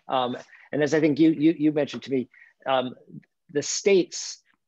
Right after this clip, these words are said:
were sort of being competitive with each other to get companies, uh, to register in their states and offering better confidentiality. And there was a bit of a race to the bottom, if you will,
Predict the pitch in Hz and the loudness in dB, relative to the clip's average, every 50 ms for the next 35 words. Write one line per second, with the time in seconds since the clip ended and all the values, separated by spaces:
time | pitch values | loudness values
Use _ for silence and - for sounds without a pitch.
0 | _ - 135 143 - - 160 147 135 113 151 151 139 143 139 120 - - 175 170 | _ -8 -8 -6 -4 -2 -2 -2 -2 -2 -2 -2 -2 -4 -8 -8 -4 -2 0 2
1 | 165 143 143 117 117 127 120 - 127 113 - - 117 113 113 127 117 117 113 - | 2 2 0 -2 -2 -6 -8 -8 -8 -10 -8 -6 -6 -6 -4 -4 -6 -6 -8 -10
2 | _ _ - - 131 113 151 147 139 - - - 160 151 - 147 139 135 127 - | _ _ -8 -6 -2 0 0 -2 -2 -2 -8 -6 -6 -6 -4 -4 -4 -4 -4 -6
3 | - - - - 147 139 135 - - - - 135 127 123 113 - - - 139 117 | -10 -12 -12 -10 -10 -10 -10 -12 -14 -8 -6 -4 -4 -4 -4 -6 -6 -4 -4 -2
4 | 110 131 139 135 147 139 - - 135 135 123 127 127 131 123 123 - - - 147 | 2 2 2 2 0 -2 -4 -4 -4 -4 -2 -2 -2 -2 -2 -4 -4 -2 -2 -2
5 | 156 170 165 - - 127 127 131 131 135 - - - 139 131 123 123 123 113 _ | -2 -2 -4 -6 -10 -8 -6 -4 -2 -2 -2 -2 -4 -4 -4 -4 -4 -6 -10 _
6 | _ - _ _ _ - 107 - - 156 160 156 151 151 147 139 135 127 - _ | _ -20 _ _ _ -20 -8 -2 2 2 4 4 6 6 4 4 2 0 -4 _
7 | _ _ - - - 165 151 - - 139 139 143 143 - - 139 123 123 131 139 | _ _ -8 -4 -2 -2 -2 0 0 0 0 0 0 -2 -4 -4 -2 0 0 2
8 | 139 131 110 110 107 104 - _ _ _ _ _ _ - 123 131 123 117 - 135 | 2 0 -2 -4 -6 -8 -10 _ _ _ _ _ _ -10 -8 -6 -6 -4 -4 0
9 | 120 143 143 135 135 123 110 135 147 143 - - - - 123 120 120 110 127 127 | 2 4 4 4 4 2 2 4 2 2 0 -2 -8 -6 -6 -4 -2 0 0 0
10 | 123 127 123 120 107 - - 113 110 110 117 104 107 113 107 | 0 0 -2 -4 -6 -8 -8 -8 -8 -6 -8 -8 -8 -8 -10